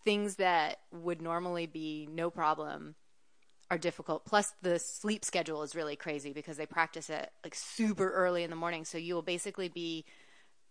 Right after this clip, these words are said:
uh, up at three in the morning and then back to your hotel or your Airbnb or whatever by, like, ten thirty. Um, and it really screws with people. So you kinda just have to go in,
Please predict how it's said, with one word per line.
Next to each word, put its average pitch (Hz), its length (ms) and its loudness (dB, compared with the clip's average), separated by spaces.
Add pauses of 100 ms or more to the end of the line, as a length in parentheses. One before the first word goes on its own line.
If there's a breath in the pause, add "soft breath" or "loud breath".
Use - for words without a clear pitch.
(180)
uh, - 200 -4 (120)
up 185 180 2
at - 180 -2
three 208 240 6
in 196 100 4
the 180 60 2
morning 170 540 0
and 170 120 -2
then 156 400 -4 (120)
back 160 380 8
to - 120 -8
your 156 380 -2
hotel 156 440 -2
or 151 120 -2
your 156 120 -2
Airbnb 156 540 -2
or 151 80 0
whatever 151 380 0
by, 147 180 0
like, - 240 -8
ten 170 260 -8
thirty. 220 520 -4 (480 soft breath)
Um, 165 480 -4 (640)
and 165 320 -4 (120)
it 175 120 -6 (100)
really 190 320 -2
screws 170 380 -2
with 165 120 -6
people. 151 300 -8
So - 140 -2
you 185 140 0
kinda 262 280 2
just 294 160 -2
have 240 160 -4
to 190 80 -6
go 180 260 2
in, 185 440 -2